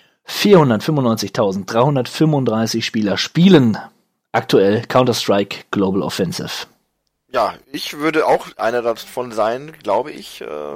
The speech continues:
Speaker 2: wenn ich mal wieder so einen Shooter spielen würde und auch online, vermutlich wär's Counter-Strike, einfach weil, warum nicht? Was soll man denn sonst spielen?
Speaker 1: Genau.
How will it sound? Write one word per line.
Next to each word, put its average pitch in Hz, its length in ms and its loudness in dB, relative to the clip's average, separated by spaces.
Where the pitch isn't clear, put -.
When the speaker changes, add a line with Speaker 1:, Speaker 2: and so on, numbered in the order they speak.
Speaker 2:
wenn 113 160 -6
ich - 140 -12
mal 143 100 -4
wieder 143 160 -2
so 135 80 -8
einen 127 60 -8
Shooter 143 260 -8
spielen 127 300 -12
würde 120 140 -6
und 104 100 -6
auch 92 100 -4
online, 110 380 -4
vermutlich 90 360 -14
wär's 85 180 -10
Counter-Strike, 82 500 -14
einfach 90 220 -14
weil, 92 260 -8
warum 101 260 -6
nicht? 175 260 -6
Was 107 100 -6
soll 143 100 -2
man 147 100 2
denn 143 100 -2
sonst 147 180 -2
spielen? 71 260 -16
Speaker 1:
Genau. 107 440 0